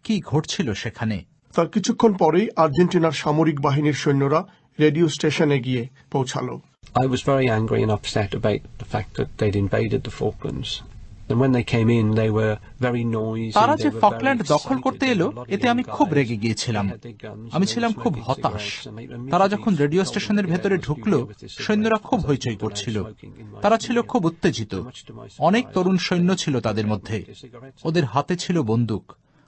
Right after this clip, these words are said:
Speaker 1: অনেকেই সিগারেট খাচ্ছিল। স্টুডিও থেকে তাদেরকে তখনই বের হয়ে যেতে বললাম আমি,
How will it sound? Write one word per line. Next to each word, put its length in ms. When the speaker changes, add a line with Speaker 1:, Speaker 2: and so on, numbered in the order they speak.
Speaker 1:
অনেকেই 400
সিগারেট 460
খাচ্ছিল। 460
স্টুডিও 360
থেকে 240
তাদেরকে 360
তখনই 420
বের 220
হয়ে 160
যেতে 200
বললাম 300
আমি, 260